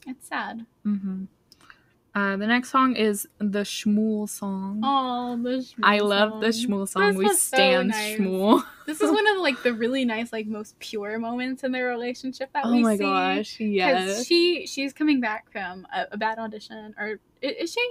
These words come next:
Speaker 1: She talks about how she doesn't want to audition for something.
Speaker 2: She is coming back. I think she works at a bar or
Speaker 1: Ah, yeah, yeah,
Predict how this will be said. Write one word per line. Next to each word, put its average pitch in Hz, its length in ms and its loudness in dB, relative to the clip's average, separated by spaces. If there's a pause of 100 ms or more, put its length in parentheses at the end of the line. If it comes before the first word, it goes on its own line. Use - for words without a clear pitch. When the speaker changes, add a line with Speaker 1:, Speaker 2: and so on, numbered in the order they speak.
Speaker 1:
She 349 140 0
talks 440 260 8
about 247 220 2
how 220 120 -2
she 233 120 -10
doesn't 214 240 -10
want 202 200 -10
to 208 100 -12
audition - 340 -14
for - 120 -20
something. - 320 -8
Speaker 2:
She 294 520 2 (560)
is 285 200 4
coming 330 280 0
back. 320 360 4
I 269 120 4
think 311 180 2
she 359 120 4
works 349 240 2
at 294 100 2
a 247 60 2
bar 202 480 0
or 202 80 0
Speaker 1:
Ah, 202 180 4
yeah, - 0 -
yeah, 202 60 0